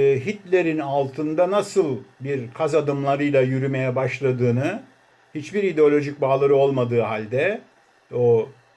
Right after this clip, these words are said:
düşünceyle izah ediyor bu. Dolayısıyla da eğer biz bir karşı zihni okuyacaksak, karşı zihnin ne yapabileceğini anlamaya çalışacaksak karar verirken bu tür uç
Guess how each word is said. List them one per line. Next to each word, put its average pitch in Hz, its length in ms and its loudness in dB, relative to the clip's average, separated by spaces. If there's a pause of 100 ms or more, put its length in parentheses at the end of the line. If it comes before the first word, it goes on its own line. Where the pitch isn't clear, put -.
(120)
düşünceyle 123 840 -2 (160)
izah 165 440 0
ediyor 110 340 -4 (100)
bu. - 100 -16 (460)
Dolayısıyla 196 640 2
da 220 360 2
eğer 160 520 4
biz 151 260 -8
bir 156 280 -4
karşı 143 420 0
zihni 165 380 -2
okuyacaksak, 175 920 0 (180)
karşı 131 400 -4
zihnin 160 560 -4
ne 151 80 2
yapabileceğini 147 800 0
anlamaya 143 540 -2
çalışacaksak 143 920 -2 (460)
karar 135 400 0
verirken 127 640 -2 (800)
bu 208 200 -4
tür 165 320 0 (280)
uç 214 220 -6